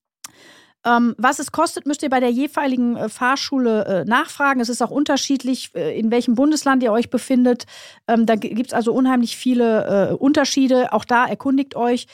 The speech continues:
Aber guckt nicht nur auf den Preis, sondern guckt auch, ist das eine vernünftige Fahrschule, macht es da Spaß und kann ich da vielleicht auch was für mich mitnehmen? Ja, das finde ich immer ganz wichtig,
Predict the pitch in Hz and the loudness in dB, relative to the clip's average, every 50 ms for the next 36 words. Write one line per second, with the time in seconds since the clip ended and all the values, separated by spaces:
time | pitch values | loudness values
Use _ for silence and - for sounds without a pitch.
0 | - - - _ _ - - 240 262 254 247 - 339 359 - - 294 302 277 - | -20 -20 -20 _ _ -2 0 0 2 0 0 0 -4 -4 -4 -2 -2 -2 -2 -2
1 | - 277 302 302 277 - - 277 254 - - 247 233 233 240 - - 233 226 226 | 0 0 0 0 0 0 0 -2 -2 -2 0 -2 0 0 -2 -2 -4 -4 -2 -2
2 | 233 - - 302 285 - - 254 247 - - 254 - 262 240 - 240 - - 262 | -4 -4 -4 -6 -6 -2 -2 -2 -2 -2 -2 -6 -4 -4 -4 -4 -4 -4 -2 -2
3 | 262 294 302 - 285 262 240 - - 240 240 233 - 240 233 226 - - 214 226 | -2 -2 -2 -2 -4 -4 -4 -2 -2 -2 -2 -2 -2 -2 -2 -2 -2 0 0 -2
4 | 233 - 240 214 - 220 214 208 - - 247 247 247 247 254 - - - - - | -2 -2 -4 -4 -2 -2 -2 -2 -2 -2 0 2 2 2 0 -2 -6 -16 -20 -20
5 | - - - _ _ - 233 233 226 - - 247 254 269 - - 240 226 - 226 | -20 -20 -20 _ _ -2 0 0 0 -2 -2 -2 0 0 0 0 -2 -2 -2 0
6 | 226 226 226 - 190 - 202 202 - - 220 208 196 185 - 170 180 180 - 156 | 0 0 0 -2 -2 -2 -2 -2 -2 -2 -2 -2 -2 -2 -2 -2 -2 -2 -4 -6
7 | 143 - - 80 - _ - 170 190 220 226 - 208 196 - - 233 214 214 - | -8 -8 -10 -14 -16 _ -6 -4 -2 -2 -2 -2 -4 -6 -4 -2 -4 -2 -2 -2
8 | 220 202 196 196 196 190 - - 226 226 - - 233 214 - | -2 -2 -2 -2 -2 -4 -4 -4 -4 -4 -2 0 -2 -2 -2